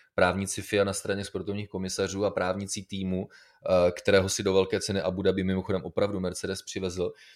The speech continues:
tak na straně druhé. Takže pravdu máš v tom, že už to jsou spíše právní texty, než aby to bylo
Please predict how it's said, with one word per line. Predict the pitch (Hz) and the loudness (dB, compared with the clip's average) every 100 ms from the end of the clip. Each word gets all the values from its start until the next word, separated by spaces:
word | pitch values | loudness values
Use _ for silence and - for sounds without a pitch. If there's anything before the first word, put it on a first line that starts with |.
| _ | _
tak | 92 92 | -6 -4
na | 92 | -6
straně | - 95 95 | -6 -6 -4
druhé. | 95 98 76 | -4 -4 -4
Takže | 80 80 95 95 - _ _ _ _ _ _ _ | -6 0 0 0 -6 _ _ _ _ _ _ _
pravdu | - 95 104 | 4 4 6
máš | 95 104 | 4 4
v | - | 2
tom, | 104 | 0
že | 101 107 104 104 - _ _ _ _ _ _ | 4 6 6 2 -10 _ _ _ _ _ _
už | 98 | -6
to | 107 | -4
jsou | - 107 | -2 -2
spíše | 92 104 - | -2 -2 0
právní | 110 107 101 101 107 | 6 6 6 2 0
texty, | 107 - - 82 | 0 0 -2 -4
než | 85 - | -2 -4
aby | 85 85 | -4 -4
to | 87 | -2
bylo | 85 92 90 90 - | 0 4 6 4 2